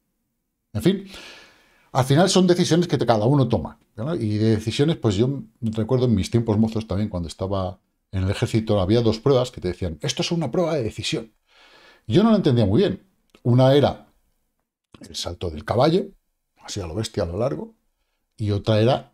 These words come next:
el salto de faro. Estaba en infantería de marina y, bueno, pues <laughs> era un poquito <laughs> chunguito. El salto de faro era, pues, el abandono, el abandono de buque. Eh, claro,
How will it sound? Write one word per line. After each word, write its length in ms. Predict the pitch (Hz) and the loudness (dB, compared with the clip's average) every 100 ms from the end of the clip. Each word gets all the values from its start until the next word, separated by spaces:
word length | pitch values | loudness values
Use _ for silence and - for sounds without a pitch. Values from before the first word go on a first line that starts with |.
| - | -10
el 180 | 95 - | -8 -6
salto 360 | - 87 - | -6 -8 -8
de 100 | 69 | -10
faro. 340 | - 170 175 - _ _ _ _ _ _ - | 0 0 0 -4 _ _ _ _ _ _ -20
Estaba 240 | - 80 | -14 -10
en 60 | 85 | -10
infantería 440 | - 95 101 104 | -8 -4 0 2
de 60 | 107 | 4
marina 480 | 113 131 151 160 - | 4 4 2 0 -8
y, 60 | 95 | -2
bueno, 200 | 104 101 | 0 0
pues 240 | 107 - - | -4 -8 -10
<laughs> 20 | |
era 160 | - - | -10 -6
un 100 | 107 | -6
poquito 420 | 87 92 104 - _ _ _ | -6 -6 -6 -8 _ _ _
<laughs> 280 | 175 131 - | -2 -2 -8
chunguito. 440 | - 113 101 92 - - - | -4 -2 -2 -6 -12 -20 -14
El 60 | - | -2
salto 200 | 123 143 | 2 2
de 60 | |
faro 180 | 139 143 | 4 6
era, 180 | 156 160 | 6 2
pues, 160 | - - - | -4 -12 -4
el 100 | 120 | 2
abandono, 400 | 113 113 107 107 | 4 4 4 2
el 120 | 117 113 | 2 4
abandono 400 | 113 123 117 92 | 4 4 2 2
de 80 | |
buque. 360 | 85 78 82 - _ _ _ _ _ _ _ _ _ _ _ _ - | 0 -4 -8 -14 _ _ _ _ _ _ _ _ _ _ _ _ 0
Eh, 520 | 127 123 123 120 113 - | 4 6 6 4 2 2
claro, 440 | - 143 107 - | 4 4 0 -4